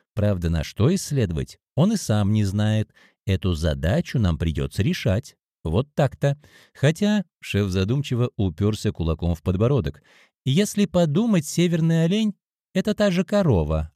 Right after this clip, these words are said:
а на коровьи инфекции у нас диагностических наборов полно. Можно как минимум на тот же герпес-вирус проверить". "Вот это круто!"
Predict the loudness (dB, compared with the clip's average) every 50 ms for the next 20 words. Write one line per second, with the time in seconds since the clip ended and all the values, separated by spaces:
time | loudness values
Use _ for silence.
0 | _ -4 -2 0 0 0 0 0 0 2 4 4 2 4 2 0 0 0 0 0
1 | 0 0 0 -2 -2 -4 -4 -4 -10 -6 -4 -2 -2 -2 -4 -4 -2 0 0 0
2 | -2 -6 -10 -16 _ -12 -8 -2 0 0 0 2 0 0 0 0 0 0 -4 -2
3 | -2 -2 -4 -2 -2 -4 -4 -2 -2 -2 -2 -2 -2 -2 0 -2 -2 -4 -4 -4
4 | -4 -2 0 0 0 0 -2 -2 _ _ _ _ _ _ -2 0 2 4 4 4
5 | 2 2 0 0 0 -2 -4 -2 0 0 0 2 2 2 2 2 0 0 -2 -2
6 | -2 0 0 0 0 0 0 -2 0 0 -2 0 0 0 0 -2 -6 -8 -2 0
7 | 0 0 0 0 -2 -4 -4 -2 -2 -2 0 2 2 0 0 -2 -4 -2 0 0
8 | 2 2 2 2 2 0 -2 -4 -12 _ _ _ _ _ _ _ _ _ _ -10
9 | -6 0 4 4 4 4 2 2 2 2 2 2 -2 -2 -2 _ -4 -4 -2 -2
10 | -2 -4 -4 -4 -2 -2 0 0 -2 -4